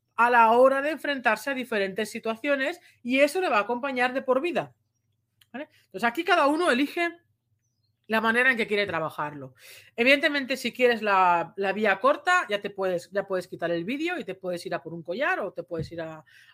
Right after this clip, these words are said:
a por lo que sea, que aquí no vas a encontrar esta parte, ¿vale? Eh, que luego haya personas que lo hagan, eh, pero de mí, a mí, no me verás hacerlo. Ah,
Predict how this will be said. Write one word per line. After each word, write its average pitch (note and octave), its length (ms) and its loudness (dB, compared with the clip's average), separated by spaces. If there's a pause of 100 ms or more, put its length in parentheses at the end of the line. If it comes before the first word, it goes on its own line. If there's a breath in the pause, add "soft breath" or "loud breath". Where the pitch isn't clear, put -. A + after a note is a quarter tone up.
a D#3+ 180 -10
por E3+ 140 -2
lo E3 100 -2
que E3 100 -6
sea, D4 380 0
que F#3+ 80 -8
aquí A#3 300 -6
no G3 160 -4
vas E3+ 160 -10
a - 20 -14
encontrar D#3 640 -8
esta E3+ 280 -10
parte, D3 440 -12 (480 loud breath)
¿vale? C#4+ 300 2 (300 loud breath)
Eh, F3 1080 6 (640)
que A3 120 2
luego C#4+ 180 8
haya D4+ 180 6
personas C4+ 340 -4
que B3 140 -4
lo C#4 100 0
hagan, G#3+ 420 -2 (1400)
eh, E3 320 -8 (500)
pero D#3+ 240 -4
de F3+ 220 0
mí, D#4 380 -4
a G3 100 0
mí, E4 300 -6
no G3+ 100 -8
me G3+ 120 -2
verás E3+ 280 0
hacerlo. D3 480 -12 (1400 loud breath)
Ah, G3 800 4